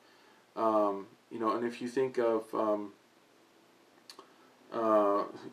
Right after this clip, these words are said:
who's another good actor? I mean, just the, the idea that, um,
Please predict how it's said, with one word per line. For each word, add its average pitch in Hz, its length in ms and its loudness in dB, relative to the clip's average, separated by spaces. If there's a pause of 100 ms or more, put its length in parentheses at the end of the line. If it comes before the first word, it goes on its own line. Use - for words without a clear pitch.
(200)
who's 107 160 -6
another 104 300 -2
good 98 180 -2
actor? 95 560 -2 (240)
I 117 60 -6
mean, 131 160 -4
just 165 260 4 (420)
the, 165 140 6
the 170 140 10
idea 160 420 10
that, 120 300 4 (100)
um, 110 380 4